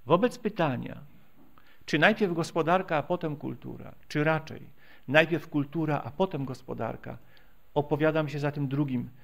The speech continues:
oczywiście wyborem. Najpierw kultura, a potem gospodarka, bo wiedza to sukces gospodarczy, bo kapitał społeczny to sukces gospodarczy, to zdrowa gospodarka, to smarowidło gospodarki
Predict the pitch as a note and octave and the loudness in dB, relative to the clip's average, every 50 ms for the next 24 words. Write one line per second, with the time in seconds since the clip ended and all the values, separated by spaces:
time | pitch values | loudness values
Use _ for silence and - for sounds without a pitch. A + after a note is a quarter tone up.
0 | - - - - C3+ B2+ - B2+ A#2+ B2 - - - B2+ A#2+ - - - - - | -18 -18 -6 -4 -4 -4 -4 -6 -6 -6 -8 -4 -2 -2 -2 -2 -4 -12 -12 -12
1 | A2 A2 B2+ A#2 A#2 B2+ A2 A2 A2 - G#2+ - - - - - A2+ A#2+ C3 C#3 | -8 -6 -6 -2 0 2 2 2 0 -2 -4 -8 -12 -16 -12 -8 -4 0 4 8
2 | D3+ F3 G3 A3+ A#3 A3+ - - A#3+ B3 A#3 - - - A#3 A3+ G#3+ A3 G3+ G3 | 10 10 10 8 6 0 -4 -4 -4 -4 -4 -6 -8 -4 -2 -2 -2 -2 0 2
3 | F#3+ F#3+ F#3 F3 - E3 D3+ D#3+ D3 C#3+ C#3 C3+ - - C3 A#2+ B2 A#2 A#2 - | 2 4 2 2 0 -2 -2 -2 -2 -2 -4 -4 -4 -6 -2 -2 0 -2 -2 -4
4 | A2 A2 A#2+ B2 D3 D3+ - - - - - - - - - - - - - - | -6 -6 2 10 10 10 10 10 2 -10 -14 -16 -16 -18 -18 -18 -18 -18 -18 -18
5 | - - - - - - - - - - - - - - - - G2 G2 C3+ D3 | -18 -18 -18 -18 -18 -18 -18 -18 -18 -18 -18 -18 -18 -18 -14 -12 -4 4 6 6
6 | C3+ A#2 C3+ D#3 F3 G#3 G#3+ - - - - - - C#3 - - - - - B2 | 6 6 4 2 2 0 -2 -6 -12 -16 -8 -6 -6 -4 -4 -6 -10 -8 -10 -10
7 | A#2 A2+ A#2 - - - A2+ G#2+ - - - C3 - - G#2+ G#2 G#2 C#3 D#3 D3+ | -8 -8 -10 -10 -6 -6 -6 -4 -4 -6 -6 -8 -10 -12 -12 -2 4 4 4 4
8 | D#3 - G#3 G#3+ G#3+ - G#3+ G3 - G#3 G3+ G3+ - - G3+ F3+ F#3 F#3 F3+ F#3 | 6 4 4 4 4 0 -2 2 2 2 2 0 2 2 6 6 6 6 4 2
9 | - G3 G3 A3 G#3+ - - - - - - - C#3+ - - C3 A#2+ - - B2 | 0 0 0 0 -2 -6 -14 -18 -18 -10 -4 -4 -4 -2 -4 -6 -8 -4 -6 -6
10 | G#2+ G#2+ A#2 A2+ - - - A2+ G#2 G#2 G#2+ - - B2 - - D3 A2+ G#2 C3 | -6 -4 -6 -6 -6 -4 -6 -4 -2 -2 -2 -4 -6 -4 0 2 0 2 4 4
11 | C#3+ D#3+ D#3+ F3 E3 D#3 C#3+ - - C3+ A#2+ A2+ - - A#2 - - - - C#3+ | 6 6 6 6 2 2 -4 -2 -4 -2 -2 -2 -4 -8 -10 -10 -12 -6 -6 -6
12 | - - D3 D#3+ D#3+ E3 F3 F3+ F#3+ A3 F3+ B2 G#2+ G#2 - - - - - - | -4 2 6 8 8 10 10 8 6 4 0 0 -4 -4 -4 -6 -8 -12 -16 -18
13 | - - - - B2 A#2+ - - B2 A2+ A#2+ A2+ A2+ A2 - - A2+ | -18 -18 -6 -6 -6 -6 0 -2 0 4 4 4 4 4 -2 -6 -6